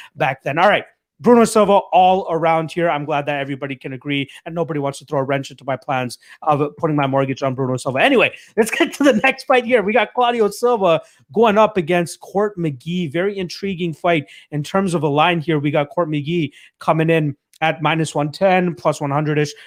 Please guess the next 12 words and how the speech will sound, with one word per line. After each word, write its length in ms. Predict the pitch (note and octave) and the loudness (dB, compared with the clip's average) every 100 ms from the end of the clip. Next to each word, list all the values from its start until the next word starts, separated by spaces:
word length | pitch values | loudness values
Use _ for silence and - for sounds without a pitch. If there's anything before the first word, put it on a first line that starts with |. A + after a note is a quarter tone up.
| _ | _
for 120 | D#3+ | -10
Claudio 380 | - D3+ C#3+ D3 | -2 0 2 2
Silva. 300 | D3 D#3+ D#3 | 2 0 -2
Craig, 360 | - G3+ D#3 | -2 0 0
I'll 80 | C#3 | 0
let 180 | D#3 D#3+ | -2 -6
you 60 | D3 | -10
kick 220 | D#3+ D3 | -10 -10
this 120 | C#3+ | -8
one 140 | C#3 | -6
off, 160 | B2+ A2 | -6 -6
brother. 220 | A#2 A2 | -10 -14